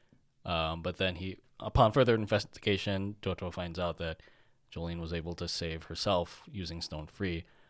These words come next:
But then in the very next scene, again, Jotaro gets shot trying to save the prison guard, and we were wondering why Star Platinum wasn't there to save him. But you mentioned it, and this makes sense now. It's because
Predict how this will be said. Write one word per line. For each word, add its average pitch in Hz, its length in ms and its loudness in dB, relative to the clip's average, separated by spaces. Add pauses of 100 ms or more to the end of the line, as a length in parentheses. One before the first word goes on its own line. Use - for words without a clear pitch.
But 85 140 -8
then 87 320 -2
in 87 100 -6
the 85 60 -4
very 85 280 -4
next 92 280 0
scene, 98 440 2 (520)
again, 82 320 -4 (180)
Jotaro 90 720 0
gets - 220 -4
shot 90 440 2 (160)
trying 87 280 -4
to 85 40 -6
save 85 200 -2
the 87 60 -4
prison 107 340 4
guard, 87 320 -2 (560)
and 87 160 0
we 85 60 -4
were 85 100 0
wondering 85 260 -4
why 85 180 0
Star 85 240 -2
Platinum 85 420 -6
wasn't 80 240 -8
there 80 140 -4
to 76 80 -8
save 80 280 -6
him. 80 260 -10
But 87 200 -4
you 110 260 2
mentioned 87 440 -2
it, 82 140 -4
and 80 220 -10 (100)
this - 180 -6
makes 82 220 -6
sense 101 260 -2
now. 80 300 -4 (260)
It's - 180 -6
because 87 480 -4